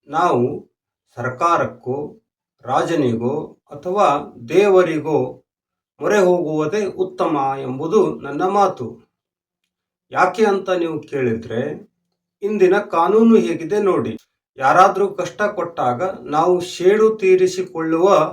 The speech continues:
ಹಕ್ಕು ನಮಗಿದೆಯಾ? ಒಂದು ವೇಳೆ ನಾವು ಸೇಡು ತೀರಿಸಿಕೊಂಡ್ರೆ ಅಥವಾ ನಮಗೆ ಕಷ್ಟ ಕೊಟ್ಟವರಿಗೆ ನಾವು ತಿರುಗೇಟು ಕೊಟ್ರೆ,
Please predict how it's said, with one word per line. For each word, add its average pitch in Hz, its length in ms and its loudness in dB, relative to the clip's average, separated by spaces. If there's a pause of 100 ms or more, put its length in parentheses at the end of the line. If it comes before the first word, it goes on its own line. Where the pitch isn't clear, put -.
ಹಕ್ಕು 196 300 -4
ನಮಗಿದೆಯಾ? 135 1040 0
ಒಂದು 214 180 4
ವೇಳೆ 208 280 4
ನಾವು 202 320 2
ಸೇಡು 185 380 -2
ತೀರಿಸಿಕೊಂಡ್ರೆ 190 840 -2
ಅಥವಾ 165 460 -6
ನಮಗೆ 170 380 -2
ಕಷ್ಟ 180 260 -8
ಕೊಟ್ಟವರಿಗೆ 170 680 -6
ನಾವು 175 460 -2
ತಿರುಗೇಟು 202 600 0
ಕೊಟ್ರೆ, - 800 -8